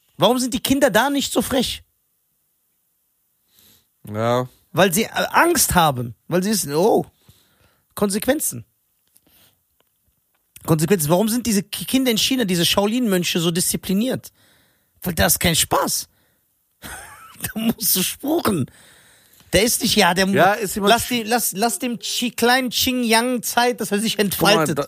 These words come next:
Speaker 2: d-, das Problem ist ja, heutzutage, haben wir ja in den letzten Wochen gesehen, ja, ja, letzte Woche haben wir gesehen,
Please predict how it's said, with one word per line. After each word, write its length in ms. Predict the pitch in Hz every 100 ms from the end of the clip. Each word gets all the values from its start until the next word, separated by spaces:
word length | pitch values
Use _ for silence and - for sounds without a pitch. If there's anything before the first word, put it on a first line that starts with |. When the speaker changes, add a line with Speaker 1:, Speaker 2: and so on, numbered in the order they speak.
| -
Speaker 2:
d-, 180 | 143 - _
das 240 | - 135 -
Problem 420 | 131 127 156 160
ist 200 | 143 -
ja, 320 | 123 135 151 _ _ -
heutzutage, 720 | 120 127 - 98 110 104 90 80 _ _ _ _ _ _ _ _ _ -
haben 220 | 123 151
wir 80 | 147
ja 120 | 110
in 140 | 101
den 100 | 90
letzten 340 | 95 107 - 92
Wochen 280 | 90 92 90
gesehen, 340 | 87 101 110
ja, 140 | 95
ja, 180 | 90 90 -
letzte 320 | - - 95
Woche 180 | 95 95
haben 140 | 87
wir 80 | 87
gesehen, 400 | 117 95 107